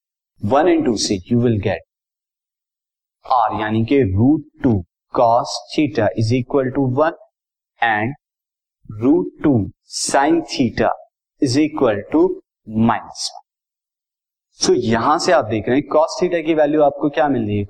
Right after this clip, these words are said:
Cos theta is equal to one by root two and sin theta की वैल्यू आपको क्या मिल रही है? Sin theta is equal to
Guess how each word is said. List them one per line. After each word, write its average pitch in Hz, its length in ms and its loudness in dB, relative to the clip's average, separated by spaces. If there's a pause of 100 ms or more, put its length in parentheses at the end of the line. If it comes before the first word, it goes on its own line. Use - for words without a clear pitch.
Cos 98 220 2
theta 139 240 2
is 123 100 -6
equal 139 380 0
to 147 60 4 (120)
one 131 180 2
by 151 220 4
root 151 160 0
two - 160 0 (220)
and 190 280 2 (160)
sin 170 220 2
theta 156 340 0
की 156 100 2
वैल्यू 123 260 2
आपको 117 260 0
क्या 127 180 0
मिल 104 160 -2
रही 107 140 2
है? 143 100 2
Sin 110 320 -2
theta 123 300 0
is 113 180 -2
equal 120 380 0
to 170 100 4